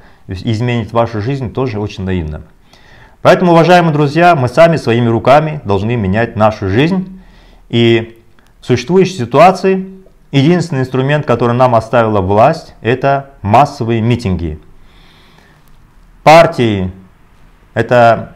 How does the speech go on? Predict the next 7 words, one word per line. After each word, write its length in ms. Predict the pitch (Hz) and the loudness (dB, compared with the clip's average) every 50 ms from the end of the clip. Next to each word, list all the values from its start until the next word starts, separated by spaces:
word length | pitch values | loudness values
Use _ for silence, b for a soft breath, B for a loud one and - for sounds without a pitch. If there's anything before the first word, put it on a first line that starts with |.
| _ - | _ -4
инструмент 680 | 127 120 120 120 120 123 131 135 139 127 113 - - - - _ _ _ _ _ _ - | -4 -4 -4 -4 -6 -6 -4 -2 -2 -4 -4 -6 -12 -20 -20 _ _ _ _ _ _ -8
влияния 560 | 110 107 117 117 131 143 151 143 135 120 110 | -2 0 2 4 4 4 4 2 2 -2 -2
на 120 | 101 101 92 | 0 -2 -2
власть, 360 | 98 113 131 143 143 139 - - | 0 2 2 2 2 0 -4 0
формирования 840 | - 135 135 143 143 135 139 147 151 151 151 147 143 135 131 131 123 | 0 2 2 2 2 2 4 6 6 4 4 2 -2 -2 -4 -6 -2
народной 400 | 101 110 117 123 123 120 120 113 | 0 2 2 2 2 0 -2 -4
власти 580 | 107 107 110 113 113 110 - - - 110 107 | -2 0 2 2 2 2 0 -8 -10 -10 -10